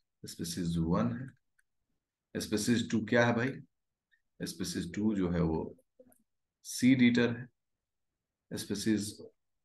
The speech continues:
one जो है वो, उसका चोंच जो है, है तो वो भी seed पकड़ने वाला ही, हम्म,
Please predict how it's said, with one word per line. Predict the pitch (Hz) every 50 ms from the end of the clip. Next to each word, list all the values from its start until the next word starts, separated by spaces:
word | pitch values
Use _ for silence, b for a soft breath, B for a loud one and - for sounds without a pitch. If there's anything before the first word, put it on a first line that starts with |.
| _ _ _ _ _ _ _
one | 113 104 113 123 139 135
जो | 113 104 92
है | 87 85 87 85 - - _ _ _ _ _ _ _ _ _ _ _ _ _ _ _ _ _ -
वो, | - 95 98 98 98 92
उसका | - 98 - - - 110 104 101 104
चोंच | - 123 131 135 123
जो | - 104 101 98
है, | 101 101 101
है | 101 110 127 123
तो | - 135
वो | 135 120
भी | 113 143 156 151 156 - - - _ _ _ _ _ _ -
seed | - 139 143 139 139
पकड़ने | 143 135 131 135 131 135 135
वाला | 131 131 131 143 147 139 -
ही, | 113
हम्म, | 156 170 - - - - - - - _ _ _ _ - - 175 170 170 170 170 170 170 170